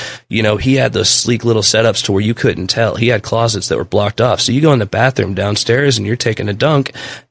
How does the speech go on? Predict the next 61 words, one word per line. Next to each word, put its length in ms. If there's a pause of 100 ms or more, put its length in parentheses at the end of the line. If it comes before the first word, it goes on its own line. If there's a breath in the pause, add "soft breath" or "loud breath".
and, 340
uh, 140
you 180
look 200
over 280
and 140
there 140
was 260
a 80
closet 460
there, 180
but 160
it's 140
kinda, 220
like, 160
drywalled 540
<laughs> 0
over 300
now. 240
And 100
that's 200
because, 500
you 120
know, 260
A 120
K 160
forty-seven 720
was 160
real 120
popular 440
at 80
the 60
time, 400
and 180 (440 loud breath)
you 120
had 140
to 80
have 140
a 40
way 160
to 120
do 240
it. 180
And 140
so 200
that 200
was, 280 (280)
that 100
was, 300 (100)
you 140
know, 240 (440)
it's 200
something 380
that 100
I've 160
always 260
been 180
very, 260
very 220
familiar 480
with, 280